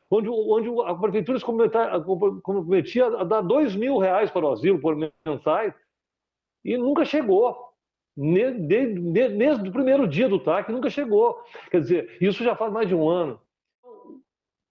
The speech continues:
Tudo que a gente pode fazer com relação a, a, a, a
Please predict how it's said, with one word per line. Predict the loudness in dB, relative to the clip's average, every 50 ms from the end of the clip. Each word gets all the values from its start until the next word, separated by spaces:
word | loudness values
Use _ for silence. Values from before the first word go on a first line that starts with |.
| _
Tudo | 2 4 4 4 2 0
que | 0 0
a | 0
gente | 2 2 0 0 -2
pode | -4 -2 -2 0 0 -2
fazer | -2 -2 -2 0 2 2 2 2 2
com | 0
relação | 0 0 0 -2 -2 -2 -2 -2 -2 -2 -2 0
a, | 0
a, | 2 2 0 -2 -4 -4 -4 -2 -2
a, | -2 -2 -2 -2 -2 -2 -2 -2 -2 0 -2 -2 -4 -6 -10 -12 -12
a | -14